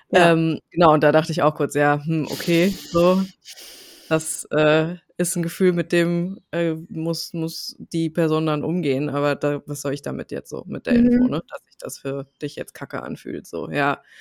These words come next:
Speaker 1: Ja,
Speaker 2: Es
Speaker 1: und wenn
Speaker 2: ist
Speaker 1: du darüber berichtest, wie du dich eben auch fühlst, so wie
Speaker 2: Voll.
Speaker 1: du aussiehst in einem
Speaker 2: Mhm.
Speaker 1: Dorf in Österreich, dann ist das einfach das, was auch so stehen bleiben kann.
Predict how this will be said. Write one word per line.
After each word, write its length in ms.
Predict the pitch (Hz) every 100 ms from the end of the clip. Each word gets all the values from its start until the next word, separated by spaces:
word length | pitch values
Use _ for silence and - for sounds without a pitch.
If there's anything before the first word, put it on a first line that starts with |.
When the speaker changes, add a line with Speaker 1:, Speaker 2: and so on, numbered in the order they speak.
| -
Speaker 1:
Ja, 180 | 247 254
Speaker 2:
Es 60 |
Speaker 1:
und 100 | 220
wenn 120 | 208 202
Speaker 2:
ist 60 |
Speaker 1:
du 60 | 220
darüber 380 | 226 208 202 196
berichtest, 520 | 190 208 220 196 196
wie 100 | 185
du 160 | 196
dich 200 | 196 196
eben 220 | 170 175 156
auch 220 | 160 170
fühlst, 500 | - 226 226 233 -
so 160 | 196
wie 60 | 165
Speaker 2:
Voll. 100 | 143
Speaker 1:
du 40 | -
aussiehst 840 | 170 190 214 - 220 240 240 -
in 160 | 196
einem 200 | 185 202
Speaker 2:
Mhm. 40 | 180
Speaker 1:
Dorf 240 | 170 185 190
in 80 | 170
Österreich, 560 | 196 196 185 170 175
dann 160 | 170 170
ist 180 | 160 165
das 180 | 165
einfach 300 | - 156 185
das, 340 | 190 160 160 -
was 200 | 165 156
auch 140 | 151 160
so 120 | 160
stehen 360 | 175 196 185 143
bleiben 300 | 123 - 113
kann. 240 | 180 160